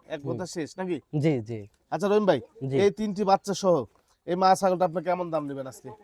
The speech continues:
Speaker 2: দাম বেশি বলবো না, একদম সীমিত রেটে বি-, বিক্রি করব।
Speaker 1: জি।
Speaker 2: বিয়াল্লিশ দাম।
Speaker 1: বিয়াল্লিশ দাম?
Speaker 2: হুম।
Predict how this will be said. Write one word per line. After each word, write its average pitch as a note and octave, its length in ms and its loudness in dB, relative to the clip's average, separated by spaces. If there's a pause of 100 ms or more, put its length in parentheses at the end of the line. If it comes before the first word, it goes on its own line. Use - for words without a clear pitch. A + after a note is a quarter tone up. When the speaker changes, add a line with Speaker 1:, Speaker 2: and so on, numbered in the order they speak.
(160)
Speaker 2:
দাম G3+ 320 10
বেশি A#3 260 8
বলবো A3+ 320 8
না, D3 120 4
একদম E3 220 2
সীমিত F3 380 -2 (180)
রেটে E3 320 2
বি-, F3 180 -4
বিক্রি D#3+ 320 -8
করব। D#3 260 0 (220)
Speaker 1:
জি। C#3 160 -6 (580)
Speaker 2:
বিয়াল্লিশ D3+ 460 2
দাম। A2+ 200 -4 (180)
Speaker 1:
বিয়াল্লিশ E3+ 340 -2
দাম? D3+ 180 2 (100)
Speaker 2:
হুম। A2+ 220 -10